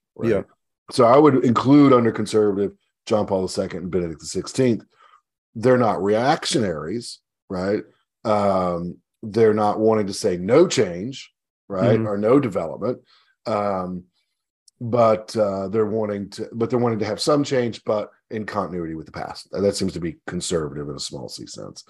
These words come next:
Speaker 2: Oh.
Speaker 1: And then we have, I think, traditionalists who, uh, again, without trying to be demeaning or anything, just,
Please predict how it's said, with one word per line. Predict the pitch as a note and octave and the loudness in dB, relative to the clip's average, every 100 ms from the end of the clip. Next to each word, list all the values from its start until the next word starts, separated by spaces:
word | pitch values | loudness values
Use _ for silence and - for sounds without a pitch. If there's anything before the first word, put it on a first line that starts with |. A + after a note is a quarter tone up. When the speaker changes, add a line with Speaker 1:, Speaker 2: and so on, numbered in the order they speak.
| - - | -14 -4
Speaker 2:
Oh. | A2+ | -4
Speaker 1:
And | G2+ | 4
then | D3 C#3+ | 6 8
we | C3 | 6
have, | B2 A#2+ A2+ | 6 6 4
I | G#2+ | 2
think, | A2 G#2+ | 0 2
traditionalists | D3 G#3 - B2 A#2 | 4 4 2 -2 -2
who, | B2+ A#2+ A#2+ - _ _ - | 0 2 0 -6 _ _ -4
uh, | A2+ G#2 | -2 -2
again, | G#2+ B2+ A#2 | 0 0 0
without | G2+ A2+ A2+ | 0 0 0
trying | A#2 G#2+ G2 | -2 -2 -2
to | G#2+ G#2 - _ | -4 -6 -10 _
be | G#2+ G2+ | -8 -6
demeaning | F#2+ G#2 A2 C3 G#2+ F#2+ | -6 -4 -2 -2 -2 -4
or | |
anything, | F2+ F#2+ G2+ A#2 | -6 -6 -6 -4
just, | G#2 - | -8 -8